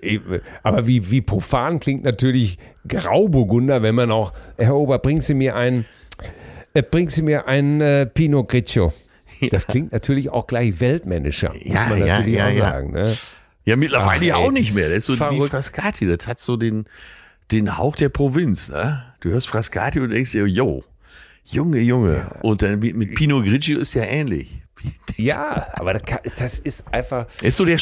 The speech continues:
Speaker 1: Gott, das
Speaker 2: Steuerberater unter den Weißweinen, ne?
Speaker 1: <laughs>
Speaker 2: Oder?
Speaker 1: Der Steuerberater unter dem Weißwein. Ja, das gefällt mir sehr gut. Ich kenn mich mit Wein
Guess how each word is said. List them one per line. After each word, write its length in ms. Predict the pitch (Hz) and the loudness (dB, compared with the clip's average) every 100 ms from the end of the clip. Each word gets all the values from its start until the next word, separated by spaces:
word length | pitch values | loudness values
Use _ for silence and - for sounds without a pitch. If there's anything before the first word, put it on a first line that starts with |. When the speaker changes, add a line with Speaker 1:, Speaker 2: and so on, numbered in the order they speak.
| - | 4
Speaker 1:
Gott, 160 | 214 | 4
das 20 | 247 | 6
Speaker 2:
Steuerberater 500 | 165 101 92 95 98 | 4 4 2 2 0
unter 200 | 92 95 | 0 2
den 160 | 92 | 0
Weißweinen, 600 | 73 76 82 78 64 60 | 0 0 -2 -6 -6 -8
ne? 180 | - 127 170 - | -4 -4 -4 -6
Speaker 1:
<laughs> 1400 | - - - - - - - 311 - - - 320 - | -2 0 0 -2 -6 -6 0 0 -2 -6 0 0 0
Speaker 2:
Oder? 440 | 160 107 - 214 190 - - | 0 2 4 2 -4 -6 -2
Speaker 1:
Der 260 | 170 220 | 0 0
Steuerberater 1400 | 165 - - - - - 196 202 170 147 123 123 131 143 135 | -2 -6 -14 -12 -6 0 2 4 4 2 2 2 2 2 0
unter 240 | 135 131 | 0 0
dem 200 | 127 117 | 0 0
Weißwein. 340 | 113 120 - - - - - | 0 -2 -6 -14 -12 -6 -2
Ja, 140 | 208 | 0
das 180 | 359 165 | 0 -2
gefällt 340 | 311 208 190 | -2 0 0
mir 120 | 185 165 | 0 0
sehr 220 | 180 175 | 2 2
gut. 260 | 170 151 - 98 120 135 139 | 2 0 -2 -10 -12 -10 -4
Ich 180 | 160 - | 0 0
kenn 140 | 185 | 0
mich 160 | 208 139 | 0 2
mit 240 | 156 113 | 0 0
Wein 360 | 107 160 180 156 | -2 0 0 -2